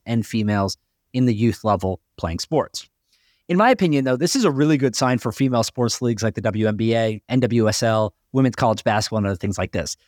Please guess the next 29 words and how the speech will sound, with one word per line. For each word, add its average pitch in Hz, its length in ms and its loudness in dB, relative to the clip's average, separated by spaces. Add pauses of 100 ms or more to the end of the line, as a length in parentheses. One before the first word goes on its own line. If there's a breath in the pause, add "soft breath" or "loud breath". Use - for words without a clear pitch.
(180)
This 139 160 -2
is 143 120 0
a 131 60 2
tailwind 131 440 2
that's 113 120 -2
going 120 200 2
to 117 40 -2
be 104 100 -2
powering 120 520 0
their 113 160 0
participation 98 680 -6 (340)
over 147 160 0
the 135 100 2
next 117 240 -2
decade. - 420 -8 (320)
If 139 100 -4
you 160 80 -2
wanna 240 200 4
look 214 160 2
at - 60 0
a 135 60 2
sport 139 320 -2
in 117 140 -2
general, 98 480 -4 (180)
and 127 80 -2
you 135 160 0
wanna 139 200 2
look 131 200 0
at 113 200 0